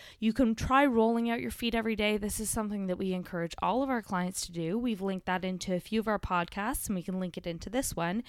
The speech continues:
It's quite simple. It's passive. It's pleasant. So we find that compliance is really high,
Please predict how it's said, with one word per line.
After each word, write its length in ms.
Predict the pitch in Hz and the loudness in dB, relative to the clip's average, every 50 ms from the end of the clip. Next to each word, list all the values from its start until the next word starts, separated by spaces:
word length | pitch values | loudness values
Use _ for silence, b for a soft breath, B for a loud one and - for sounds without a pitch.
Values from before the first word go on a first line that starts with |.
| B B B B B | B B B B B
It's 100 | - - | -6 0
quite 260 | - 330 330 320 - | 2 2 2 2 2
simple. 460 | - 294 277 262 277 262 262 262 262 B B B B | 0 -2 0 0 -2 -2 -2 -4 -6 B B B B
It's 160 | - - - | -12 -8 -4
passive. 580 | - - 247 247 240 233 - 277 247 240 226 208 | -2 0 0 0 0 0 2 2 2 2 0 -2
It's 240 | - 233 - - - | -4 -6 -4 -4 -4
pleasant. 520 | - - 226 220 226 240 233 226 226 - | 0 2 2 2 4 2 2 0 0 -2
So 140 | - - 220 | 0 0 0
we 80 | 220 | 0
find 240 | 214 - 254 262 262 | 0 -2 -2 -2 -2
that 80 | 294 - | -4 -6
compliance 460 | - 285 269 - 294 294 320 339 - | -6 -6 -4 -2 -2 -2 -2 -2 -4
is 140 | 320 - - | -6 -6 -4
really 200 | 269 269 269 247 | -2 -2 -2 -2
high, 560 | 220 226 202 175 - - - 202 - - 254 | -2 0 -2 0 0 -2 0 2 2 2 0